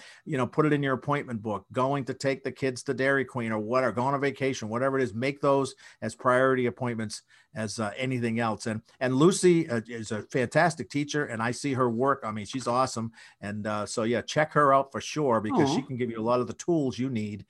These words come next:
Speaker 1: to make sure that, uh, you can have that lifestyle. So I appreciate it, Lucy. This is
Speaker 2: Thank
Speaker 1: always fun.
Speaker 2: Yeah.
Speaker 1: I have someday, my, one of my bucket lists is to, uh, meet you in person.
Speaker 2: Well, that can happen. So come to San Diego. It's sunny and warm,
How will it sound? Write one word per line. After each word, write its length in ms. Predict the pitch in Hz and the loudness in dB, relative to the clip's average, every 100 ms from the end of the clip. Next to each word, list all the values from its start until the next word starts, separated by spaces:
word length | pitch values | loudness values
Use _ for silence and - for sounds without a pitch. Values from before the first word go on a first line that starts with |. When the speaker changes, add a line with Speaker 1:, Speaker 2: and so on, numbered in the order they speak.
| - - _ | -20 -20 _
Speaker 1:
to 80 | 113 | -4
make 180 | 120 110 | -4 -2
sure 240 | 123 117 | 0 0
that, 260 | 107 104 110 | 0 -4 -4
uh, 40 | |
you 140 | 104 104 | -6 -4
can 120 | 107 | -4
have 180 | 113 110 | -4 -4
that 160 | 107 104 | -4 -6
lifestyle. 520 | 98 - 98 92 90 | -10 -10 -10 -8 -8
So 200 | - 95 | -8 -6
I 80 | 101 | -6
appreciate 420 | - 196 226 170 | 0 0 2 2
it, 40 | 123 | 2
Lucy. 200 | 120 139 | 0 -2
This 120 | 190 | 0
is 120 | 202 | 2
Speaker 2:
Thank 40 | |
Speaker 1:
always 240 | 180 151 117 | 4 2 2
fun. 320 | 175 147 117 - | 2 2 2 0
Speaker 2:
Yeah. 180 | 151 120 | 0 4
Speaker 1:
I 100 | 135 | 4
have 140 | 131 | 4
someday, 420 | - 220 190 165 | 4 4 8 6
my, 200 | 165 151 | 6 2
one 180 | 143 156 | 2 4
of 40 | 175 | 6
my 100 | 165 | 6
bucket 360 | 185 190 156 | 4 4 2
lists 400 | 135 127 - - _ _ _ _ | 2 2 0 -8 _ _ _ _
is 240 | 110 113 - | -4 -4 -2
to, 220 | 113 113 | 0 2
uh, 160 | 107 104 - | 0 -2 -8
meet 240 | 123 135 156 | -8 -6 -2
you 160 | 147 | 0
in 80 | 143 | 0
person. 400 | 123 110 98 87 - - - | 0 -2 -2 -10 -14 -18 -12
Speaker 2:
Well, 260 | - 151 165 - | -6 -4 -6 -8
that 280 | 113 151 208 | -2 -2 0
can 120 | 269 | 2
happen. 560 | 262 294 320 233 240 214 | 4 2 0 0 0 -2
So 440 | - 185 151 156 160 | -4 -2 0 -2 -2
come 160 | 180 185 | -2 0
to 80 | 220 | 0
San 220 | 220 214 | 0 0
Diego. 480 | 208 196 202 247 302 | 2 0 0 0 0
It's 160 | 143 - | -2 -4
sunny 260 | 156 175 | -2 0
and 120 | 175 170 | 0 0
warm, 480 | 175 185 196 214 | 0 0 0 -2